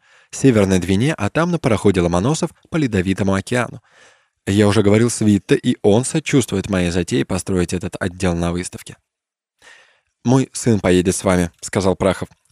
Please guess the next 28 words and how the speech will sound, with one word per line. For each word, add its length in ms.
«Он 160
будет 200
собирать 340
разные 280
сведения 320
об 100
улове 320
рыбы, 280
составлять 460
статистику». 540
«Ну, 260
Константин», 640
сказал 300
Серов, 320
«сдавайся. 580
Значит, 340
мы 220
в 40
эскимосы 500
с 40
тобой 240
поступаем». 460
«Интересно, 920
я 300
бы 100
поехал», 420
сказал 420
Поленов. 500